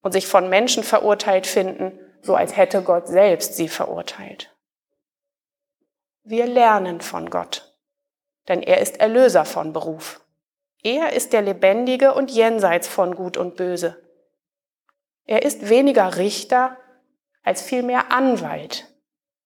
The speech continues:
des Lebens und des Zusammenlebens. Er ist einer, der seine Menschheitsfamilie nach und nach lehrt, dass die Unterscheidung von Gut und Böse dazu dient,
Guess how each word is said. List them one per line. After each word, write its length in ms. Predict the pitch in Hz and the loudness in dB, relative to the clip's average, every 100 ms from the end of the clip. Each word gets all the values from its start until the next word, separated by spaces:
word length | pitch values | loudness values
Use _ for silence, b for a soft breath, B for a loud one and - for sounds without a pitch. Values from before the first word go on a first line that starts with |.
| - | -10
des 180 | 170 - | -10 -8
Lebens 680 | 165 190 220 262 294 - - B B B - | -4 0 0 0 -4 -6 -18 B B B -8
und 180 | 175 | -6
des 140 | 190 - | -4 -4
Zusammenlebens. 960 | 226 196 202 190 170 165 - - - _ _ _ _ _ _ _ _ - | -2 2 2 0 -8 -12 -14 -18 -20 _ _ _ _ _ _ _ _ -4
Er 260 | 240 302 | 2 2
ist 220 | 269 - | 2 -4
einer, 400 | - 233 233 226 226 B B | -2 -2 0 0 -2 B B
der 120 | 220 | 4
seine 200 | 208 202 | 4 2
Menschheitsfamilie 1040 | 196 240 302 277 262 - 247 226 226 220 | 0 -2 0 2 2 2 -2 0 -2 -2
nach 320 | 214 226 254 | 0 0 0
und 200 | - - | -2 -4
nach 340 | 208 214 226 - | -2 -2 -2 -4
lehrt, 460 | 196 196 233 247 - B B _ _ _ - | -4 2 2 2 -6 B B _ _ _ -2
dass 160 | 196 196 | -2 0
die 100 | 208 | -2
Unterscheidung 680 | - 190 - 285 320 220 185 | 0 0 2 2 2 2 0
von 240 | - 208 | -2 0
Gut 200 | 247 302 | 0 -2
und 160 | 233 208 | -2 2
Böse 300 | 226 220 208 | 2 4 2
dazu 420 | 190 214 - 233 | 2 2 0 -4
dient, 360 | 226 220 - | -4 -4 -4